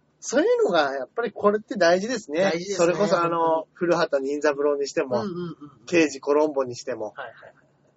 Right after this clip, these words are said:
Speaker 1: 金田一耕助にしても、
Speaker 2: そうですね。
Speaker 1: やっぱりなんか、
Speaker 2: うん。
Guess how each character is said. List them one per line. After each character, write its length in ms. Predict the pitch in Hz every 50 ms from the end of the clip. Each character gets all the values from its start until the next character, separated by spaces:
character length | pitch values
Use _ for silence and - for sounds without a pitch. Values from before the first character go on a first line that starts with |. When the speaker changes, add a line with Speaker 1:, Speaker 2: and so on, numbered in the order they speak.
| _ _ _ _ _ _ _ - - - - - -
Speaker 1:
金 260 | - - 165 160 156
田 100 | 156 156
一 180 | 151 139 - -
耕 220 | - 180 175 160
助 200 | 147 - 143 135
に 100 | 123 117
し 60 | 113 -
て 100 | 131 123
も、 180 | 117 107 101 -
Speaker 2:
そ 160 | - 190 165
う 20 |
で 40 | -
す 120 | - 120
ね。 240 | 127 151 175 185 196 175
Speaker 1:
や 140 | 165 208 233
っ 80 | 214 - _ -
ぱ 100 | 440 415
り 80 | 320
な 140 | 254 226 226
ん 120 | 233 214 -
か、 360 | 180 185 196 190 165 143 175
Speaker 2:
う 40 | 175
ん。 140 | 160 -